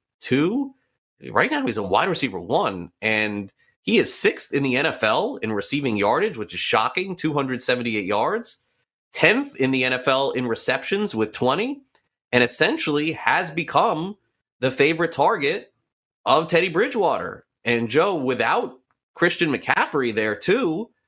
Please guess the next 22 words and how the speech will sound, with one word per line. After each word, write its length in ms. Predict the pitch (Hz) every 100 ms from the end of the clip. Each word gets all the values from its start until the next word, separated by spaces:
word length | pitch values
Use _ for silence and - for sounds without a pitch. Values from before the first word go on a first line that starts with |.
| _ -
for 160 | 120
at 60 | 110
least 260 | 147 226
another 240 | 127 127 117
week 240 | 127 185
or 80 | 156
two, 380 | - 113 139 156
I 100 | -
would 220 | 147 156 131
guess 200 | 151 160
that 120 | 131
this 160 | 143 131
is 80 |
going 300 | 123 139 147
to 120 | 139 131
continue. 680 | 107 95 185 175 117 156 - - _
Now, 140 | 104 110
remember, 440 | 143 190 127 139
one 300 | 113 117 160
of 100 | 160
his 120 | 120
catches 680 | - 147 214 - 113 - -